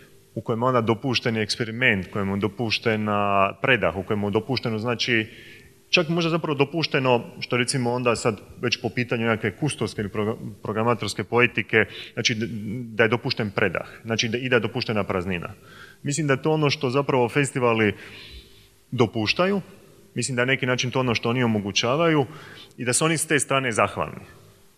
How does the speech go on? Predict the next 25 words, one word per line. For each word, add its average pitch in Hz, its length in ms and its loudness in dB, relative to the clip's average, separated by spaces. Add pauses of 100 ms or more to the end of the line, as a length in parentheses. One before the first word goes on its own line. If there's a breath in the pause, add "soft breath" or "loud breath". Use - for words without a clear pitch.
(120)
Jer 113 120 0
na 117 120 -2
neki 131 240 2
način, 127 460 0
e, 117 40 -4 (640)
to 127 100 0
ne 120 100 0
morate, 117 520 4 (420)
ja-, 120 340 0
iako 120 240 2
su 110 420 0
festivali 110 600 2
i 117 40 2
filmski 117 280 -2
festivali 110 360 0
posebno 117 320 0
jesu 107 180 2
skupa 98 480 0
igračka, 92 460 0
znači 92 240 -6
to 107 180 0
je, 104 60 2 (420)
govorimo 104 340 2
u 92 40 -2
Hrvatskoj 107 440 2